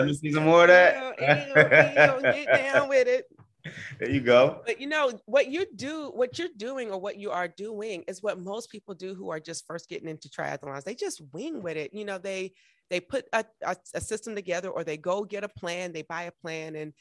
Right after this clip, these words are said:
Speaker 2: they make it happen. But what I find interesting is you're like, "Look, I'm confident in my abilities. I'm athletic enough to make it happen, and I'm just gonna go out and do it." But I'm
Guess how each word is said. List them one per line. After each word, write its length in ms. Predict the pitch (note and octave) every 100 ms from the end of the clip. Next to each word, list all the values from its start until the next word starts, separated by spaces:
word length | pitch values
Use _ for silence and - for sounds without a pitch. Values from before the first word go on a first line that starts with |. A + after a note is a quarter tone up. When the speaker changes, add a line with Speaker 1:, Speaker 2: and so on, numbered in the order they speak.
| _ -
Speaker 2:
they 100 | F3
make 220 | E3+ E3
it 100 | D3+
happen. 460 | F3+ B3 B3+ D#3+ D#3 _ _ -
But 100 | G3
what 140 | A3+
I 100 | A3
find 360 | - C4 D4 -
interesting 560 | A#3 C#4+ D#4 - G3+ F3+
is 200 | F3+ F3+
you're 100 | A#3
like, 220 | A3+ A3
"Look, 340 | G3+ A#3 F#3 - _ _ _ _ _ _ _ _ _ _ _
I'm 100 | D#3+
confident 500 | F3 G#3 G#3 - A#3+
in 100 | G#3+
my 160 | G3 F3+
abilities. 460 | D#3+ D3 C#3+ D3 D3
I'm 120 | D3
athletic 500 | - F3 D#3+ D3+ C#3
enough 260 | D#3 D3 C#3+
to 80 | D3
make 220 | C#3+ C#3
it 80 | D3+
happen, 440 | D3 C#3 - C#3+
and 120 | C#3 C#3
I'm 140 | C#3+
just 180 | C3+ -
gonna 140 | C3+
go 120 | C3+
out 140 | C3+ C3+
and 140 | C#3
do 160 | D#3 C#3+
it." 140 | B2+ _ _ _ -
But 140 | B3
I'm 300 | A3 A3 G3+